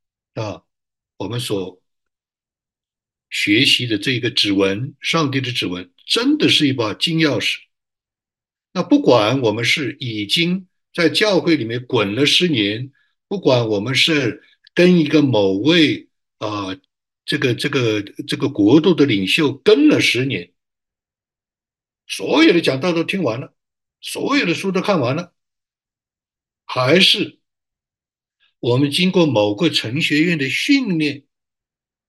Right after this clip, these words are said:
不管它是什么神学院，我们经过了这个神学院的训练，那我们现在又如何呢？我们下一步又如何呢？我们的使命又如何呢？我们的命定又如何呢？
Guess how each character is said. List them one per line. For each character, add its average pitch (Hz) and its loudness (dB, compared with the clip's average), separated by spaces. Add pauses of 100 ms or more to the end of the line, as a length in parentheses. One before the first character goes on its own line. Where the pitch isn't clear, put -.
(760)
不 185 -8
管 135 -4
它 139 -4
是 151 -2
什 139 -4
么 143 -2
神 135 -4
学 151 2
院， 175 -4
我 120 -10
们 127 -6
经 214 0
过 240 6
了 190 4
这 175 -2
个 175 2
神 151 2
学 170 -2
院 190 0
的 156 -4
训 180 -6
练， 147 -12 (400)
那 151 0
我 120 4
们 123 -6
现 190 2
在 147 -2
又 143 0
如 131 -4
何 127 4
呢？ 233 -2 (840)
我 107 -14
们 113 -12
下 240 0
一 175 0
步 160 -4
又 165 4
如 151 2
何 147 6
呢？ 214 -2 (880)
我 123 -12
们 143 -6
的 160 -2
使 117 0
命 185 -2
又 196 0
如 160 -2
何 151 4
呢？ 190 -6 (420)
我 110 -16
们 127 -12
的 135 -12
命 240 0
定 180 -4
又 175 0
如 165 0
何 143 2
呢？ 202 -2